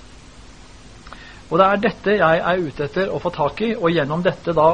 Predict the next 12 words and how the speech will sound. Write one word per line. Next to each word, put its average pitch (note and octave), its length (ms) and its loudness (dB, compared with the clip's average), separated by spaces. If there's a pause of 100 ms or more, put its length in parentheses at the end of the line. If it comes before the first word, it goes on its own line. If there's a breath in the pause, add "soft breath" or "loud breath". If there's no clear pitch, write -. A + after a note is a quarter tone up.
å - 300 -4 (100)
kunne D#3 240 -4
belyse, D#3+ 460 -2 (680 loud breath)
eh, D3+ 300 -4 (1400)
parenese E3+ 540 2
slik D3 240 -8
det E3 100 -6
fremkommer D3 460 -4
i, D3+ 80 -2 (260)
i, D3+ 320 -4 (640 loud breath)
eh, D3 200 -2
første C#3+ 440 -6